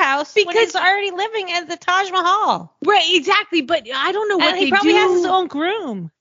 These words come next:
Speaker 2: I don't know what they do with horses when they're done with them.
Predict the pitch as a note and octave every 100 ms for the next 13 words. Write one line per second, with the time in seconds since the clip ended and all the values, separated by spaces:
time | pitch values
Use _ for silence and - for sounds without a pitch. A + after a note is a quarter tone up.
0 | - F#4 F#4+ A4+ G4 F4 F#4 F#4 D4+ A3+
1 | D#4 E4 D#4+ D4 C#4+ C#4+ C4+ G#3+ A#3+ A#3+
2 | A3+ G3+ C#4 D#4+ G#3+ C#3 G#2